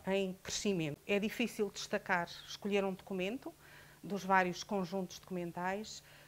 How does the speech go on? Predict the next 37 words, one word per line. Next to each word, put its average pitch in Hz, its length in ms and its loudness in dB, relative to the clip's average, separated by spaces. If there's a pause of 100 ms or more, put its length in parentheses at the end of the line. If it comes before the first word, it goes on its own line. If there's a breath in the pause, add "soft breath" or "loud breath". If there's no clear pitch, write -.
(180 loud breath)
porque - 220 0
o 233 40 4
nosso 220 220 0
arquivo 208 340 -2
vale 226 220 8
sobretudo 202 460 -6
pela 214 160 0
unidade, 190 540 2 (480 loud breath)
pela 196 160 4
continuidade 190 800 2
que 196 100 -4
mostra 185 400 2
entre 202 260 -4
todas 202 440 2
as 175 160 -2
instituições 185 800 -4 (260 loud breath)
que, 220 60 0
desde 208 280 4
a 170 40 4
Casa 185 280 0
dos - 160 -8
Contos 180 280 -4
até 180 180 -2
ao 170 80 0
atual 175 300 -2
Tribunal 180 440 -4
de - 80 -14
Contas, 202 520 -6 (320 loud breath)
eh, 180 260 4
administraram 190 680 2
e 175 40 -2
fiscalizaram 190 840 0 (280 loud breath)
as - 120 -6
finanças 185 380 0
públicas 196 760 -2
em 190 100 0
Portugal. 156 440 -4